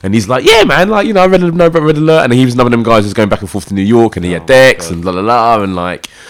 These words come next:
Speaker 1: he went on to be, like, um, a buyer for Passenger.
Speaker 2: Oh, right.
Speaker 1: So one of the first people to actually officially import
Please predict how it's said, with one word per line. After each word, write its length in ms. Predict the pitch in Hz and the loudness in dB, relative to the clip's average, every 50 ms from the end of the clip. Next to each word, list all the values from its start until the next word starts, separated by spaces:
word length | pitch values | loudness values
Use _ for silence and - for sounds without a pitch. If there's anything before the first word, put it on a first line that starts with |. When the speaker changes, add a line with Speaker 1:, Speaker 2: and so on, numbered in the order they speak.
| - - - | -18 -8 -2
Speaker 1:
he 100 | 117 120 | 0 2
went 180 | 123 127 127 | 2 4 2
on 120 | 123 117 107 | 2 2 0
to 120 | - 101 | -2 -2
be, 160 | 80 110 104 98 | -2 0 0 2
like, 320 | 98 95 95 92 90 - | 0 0 0 -2 -4 -4
um, 220 | 98 90 87 90 - | -6 -6 -6 -6 -8
a 80 | 82 | -10
buyer 320 | 82 - 98 101 98 90 85 | -4 -2 0 0 0 0 -2
for 120 | - 92 | -6 -10
Passenger. 540 | 80 - 107 87 92 95 80 73 76 69 69 _ _ _ _ - | -12 -12 -12 -8 -8 -8 -8 -8 -12 -12 -14 _ _ _ _ -20
Speaker 2:
Oh, 80 | - 131 | -18 -18
right. 200 | 113 92 104 - | -18 -18 -14 -6
Speaker 1:
So 120 | - 104 | -2 -2
one 160 | 98 98 101 | 0 0 0
of 20 | 98 | 0
the 60 | 101 | -2
first 320 | - - 127 117 110 107 - | -2 2 2 2 2 2 0
people 260 | - 110 107 - 92 | -2 -4 -2 -2 -6
to 140 | 87 - - | -8 -6 -8
actually 320 | 90 85 - - 87 87 80 | -10 -10 -10 -10 -10 -10 -10
officially 560 | 87 - - 113 107 - - 95 87 - - | -10 -8 -6 -6 -6 -6 -6 -8 -8 -8 -8
import 460 | 92 90 - - - 92 82 - - | -10 -12 -10 -8 -8 -8 -8 -10 -14